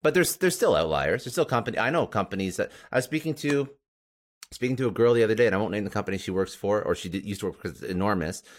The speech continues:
but in her contract, they made her sign an agreement that she would not have social media of any sort.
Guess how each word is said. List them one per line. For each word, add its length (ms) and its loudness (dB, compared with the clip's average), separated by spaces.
but 240 0
in 140 2
her 180 2
contract, 540 0
they 80 -2
made 180 0
her 80 0
sign 220 -2
an 80 -4
agreement 340 -4
that 120 -4
she 100 -10
would 140 -6
not 160 -2
have 120 -4
social 300 -6
media 340 -8
of 80 -8
any 160 -4
sort. 340 -10